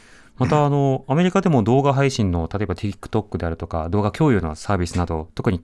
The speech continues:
短時間のものが共有できるようになってますけれども、メディア環境の変化というのは、いろんなチャート、あるいは何かのトレンドに影響を大きく与えてるんですか？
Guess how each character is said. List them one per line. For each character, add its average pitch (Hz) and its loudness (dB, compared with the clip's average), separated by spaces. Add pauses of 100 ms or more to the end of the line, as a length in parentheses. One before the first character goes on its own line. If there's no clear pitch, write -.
(140)
短 139 2
時 139 0
間 107 4
の 87 0
も 87 0
の 87 0
が 80 -6
共 95 -4
有 95 -2
で 101 -2
き 104 -2
る 95 -2
よ 90 0
う 82 -2
に 80 -6 (280)
な 101 0
っ - -6
て 85 -6
ま 82 -4
す - -12
け 90 -4
れ 82 -2
ど 82 -4
も、 80 -6 (240)
メ 131 2
デ 196 4
ィ 220 6
ア 220 2
環 247 6
境 127 2
の 98 -2
変 131 2
化 87 -4
と 95 -4
い 87 0
う - -2
の 85 -4
は、 85 0
い 98 0
ろ 123 0
ん 127 2
な 127 2
チ - 0
ャ 123 6
ー 120 4
ト、 113 4 (300)
あ 120 2
る 117 6
い - 4
は 107 4
何 123 4
か - -2
の 78 -6
ト - -4
レ 117 6
ン 113 4
ド 107 2
に 104 4
影 107 2
響 104 2
を 104 2
大 135 4
き - -12
く 87 -2
与 101 0
え 104 0
て 113 2
る 110 2
ん 92 2
で 73 -4
す - -12
か？ 85 0